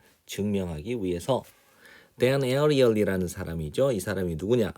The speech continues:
교수님이에요. 심리학 그리고 행동 경제학의 교수인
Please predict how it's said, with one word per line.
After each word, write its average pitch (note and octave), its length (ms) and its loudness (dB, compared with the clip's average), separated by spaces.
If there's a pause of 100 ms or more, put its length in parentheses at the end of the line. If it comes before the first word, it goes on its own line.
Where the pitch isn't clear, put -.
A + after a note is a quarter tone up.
(160)
교수님이에요. A2+ 1120 0
심리학 D3 880 -2 (100)
그리고 F2+ 520 2
행동 C#3+ 720 -2
경제학의 F2 1120 -4
교수인 F2+ 640 -6